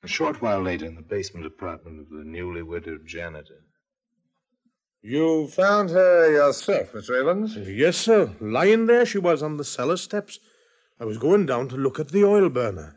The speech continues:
Speaker 2: I see. Now, uh, your wife have any enemies, Mister Evans?
Speaker 3: No, sir, no.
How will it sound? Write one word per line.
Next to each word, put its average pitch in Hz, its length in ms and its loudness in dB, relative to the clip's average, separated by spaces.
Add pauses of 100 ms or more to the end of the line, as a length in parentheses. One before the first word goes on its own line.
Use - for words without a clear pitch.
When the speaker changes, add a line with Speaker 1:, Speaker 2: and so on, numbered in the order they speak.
Speaker 2:
I 131 280 -2
see. - 280 -6 (220)
Now, 107 160 -2
uh, 107 400 2 (760)
your 92 180 -4
wife 120 320 2
have 101 400 -2 (140)
any 85 220 -14
enemies, 139 460 -2
Mister 156 260 -6
Evans? 180 280 -8 (320)
Speaker 3:
No, 143 140 -2
sir, 202 240 0
no. 196 440 2